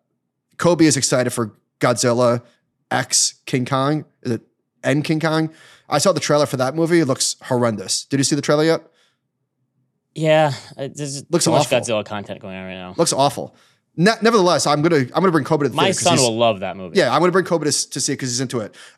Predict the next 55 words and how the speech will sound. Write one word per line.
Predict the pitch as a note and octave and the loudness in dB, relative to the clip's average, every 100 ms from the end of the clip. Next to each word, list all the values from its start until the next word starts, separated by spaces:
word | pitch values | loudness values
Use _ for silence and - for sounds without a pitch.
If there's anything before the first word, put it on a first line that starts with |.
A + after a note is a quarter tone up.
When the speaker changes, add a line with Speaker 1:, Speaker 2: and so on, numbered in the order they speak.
| F#3+ | -2
Speaker 1:
Okay, | F#3+ B2+ - - - | 0 -2 -4 -20 -10
so | - G#3 | 0 2
I | |
saw | E3+ - B3 | 2 2 2
Godzilla | A3+ D#3+ F#3 | 2 2 0
Minus | E3+ E3 C#3+ | 2 0 0
One. | D3+ B2+ | 0 0
The | |
reason | C#3 A3 A3 | -2 -2 -2
why | E3+ | 0
I | D3+ | 2
want | D#3 D3 | 0 -2
to | |
see | B2+ C4 | -4 -2
it | A#3 | -2
was | C#3 | -2
because | - C#3 C#3+ C3+ | -4 -2 -2 0
it's | D#3 - | -4 0
not | F#3+ F3 | -2 -2
the | D3+ | -6
Hollywood | G#3 B3+ F3+ B2+ | -4 0 0 0
version. | C3 A#2+ C3+ | -2 -4 -6
It's, | A#2+ - | -6 -8
it's | D3 C3+ | -6 -8
Japanese, | - - F3 F3 D3 F#2 - - _ _ _ _ _ | -4 -4 -2 -2 -2 -2 -6 -8 _ _ _ _ _
and | E3+ E3+ | 0 0
it's | F#3 | 0
in | F#3 | -2
subtitles. | - E3 C3+ A2 F#2 - - - _ _ _ _ _ | 0 -2 -2 -8 -6 -6 -6 -8 _ _ _ _ _
So | - | -2
before | E3 D#3 G#3 | 0 0 0
I | G#3 | 0
get | G3 | 0
to | F3+ | -2
the | E3+ | 0
review | D3 D3 | 2 2
of | D3 | 2
the | B2+ | 2
movie, | C3 A2+ G2+ G2 _ _ | 0 -2 -6 -14 _ _
these | E3 G3+ | 0 2
were | |
the | F3 | -2
coming | F3 D#3+ | -2 -2
attractions, | C#3 C#3 A#2+ - F#2+ E2+ - | -2 -2 -4 -6 -8 -8 -2
which | C#3+ - | -2 -2
speaks | - - F3 | -4 -2 -4
to | - | -4
the | C#3+ | -8
times. | B2+ A2+ F#2 - - _ - - _ | -6 -8 -6 -10 -10 _ -20 -20 _
It | D3+ | 0
was | D3+ C3+ | 2 4
a, | C3+ - | 0 0
an | C3 | 0
independent | D#3+ E3 F3 F3 | 0 0 -2 0
film. | F#3 F#3+ G3+ | 0 -2 -4